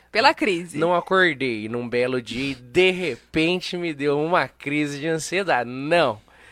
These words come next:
Speaker 2: A Graziele, anos, ela me falava, "Você não tá bem, Eliseu, você precisa buscar ajuda." Mas eu esperei chegar no extremo, né? Como bom teimoso que sou.
Speaker 1: Isso.
Speaker 2: Mas é comum isso acontecer?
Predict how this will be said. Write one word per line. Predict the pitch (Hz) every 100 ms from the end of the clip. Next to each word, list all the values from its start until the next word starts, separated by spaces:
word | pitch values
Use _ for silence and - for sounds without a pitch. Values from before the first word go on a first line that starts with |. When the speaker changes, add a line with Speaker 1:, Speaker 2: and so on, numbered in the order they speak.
| - -
Speaker 2:
A | 101
Graziele, | 110 131 127 120 123 147 160 - _ _ _ _ -
anos, | 262 220 135 113 - -
ela | 131 127 123
me |
falava, | 127 139 120 98 90 - -
"Você | 95 - 98
não | 98
tá | 110
bem, | 135 127 160 160 147
Eliseu, | 113 107 98
você | 95 -
precisa | 104 - - 165 208
buscar | 127 - 117
ajuda." | 104 98 90 _ - - _
Mas | - 131 120 147
eu | 175
esperei | 131 - 139 104 98
chegar | - 113 113
no |
extremo, | 135 - 214 151 92
né? | 98 151 202 -
Como | - 101
bom | 101 98 104
teimoso | 156 190 92 90 160 120 -
que |
sou. | - 185 - -
Speaker 1:
Isso. | 131 - - - 135
Speaker 2:
Mas | 147 139 139 131 - - _ _ _ _ _ _ - - - _ _ _ -
é |
comum | - 180 127 131 170
isso | 117 101 107
acontecer? | 113 104 95 - 123 131 110 104 110 -